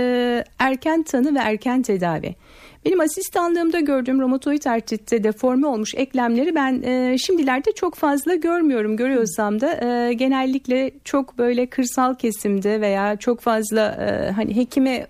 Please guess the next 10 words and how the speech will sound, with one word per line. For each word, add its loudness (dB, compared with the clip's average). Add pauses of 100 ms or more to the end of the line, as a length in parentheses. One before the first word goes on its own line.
(160)
ulaşmanın 0
kolay 0
olmadığı 0
bölgelerde -2
belki -2
görmek -2
daha 0
mümkün. -2 (640)
Çünkü, 2
e, 2